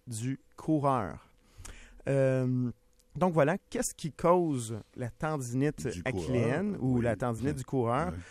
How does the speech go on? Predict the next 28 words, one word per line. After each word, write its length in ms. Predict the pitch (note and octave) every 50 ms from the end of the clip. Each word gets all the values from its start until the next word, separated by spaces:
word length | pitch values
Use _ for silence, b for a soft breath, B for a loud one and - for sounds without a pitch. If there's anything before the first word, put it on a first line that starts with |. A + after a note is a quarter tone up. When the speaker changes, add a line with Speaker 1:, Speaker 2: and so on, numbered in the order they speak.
| B B B B B - -
Speaker 1:
Euh, 40 | - - - -
comme 160 | - - E3+ E3+
la 80 | D#3+
plupart 340 | - - D3+ - F#3 G3 A3
des 140 | F#3 E3 C#3
conditions 420 | - - F3 F3 D3 - - F3+
qu'on 160 | E3+ - D3+ C#3
a 60 | B2+
parlé, 500 | - D3 B2+ B2 A#2 A#2+ C3 C#3 D3+ D#3
euh, 120 | C#3 B2+ A#2+
jusqu'à 280 | A#2 A2+ - - C#3 A#2+
présent, 380 | - - B2 A2+ A2+ C#3+ D#3
ben, 120 | E3 C#3+ B2+
les 120 | A#2+ A#2
causes 240 | - - D3 D#3 D3
peuvent 260 | - - B2+ A#2+ A2+ A2+
être, 320 | B2 B2+ C3+ C3 _ - C3
euh, 180 | B2 A#2+ A#2+ - -
multifactorielles. 1400 | - B2+ C3 D3 E3 D#3+ C#3 A#2 - - - - D#3 D#3 - - B2+ - - - B2+ - - C3 G#2+ A#2+ A#2+ A2+ G#2+
Donc, 140 | A2+ A2+ -
il 40 | C3+
y 20 |
a 20 | A#2+
plusieurs 340 | - F3 E3+ D#3 D#3 C3 A#2
choses 240 | - - C#3 C3+ - -
qui 140 | - B2+ A#2
peuvent, 460 | - - B2+ B2 B2 A#2+ A2+ A2 G#2+
euh, 180 | A2+ A2 G#2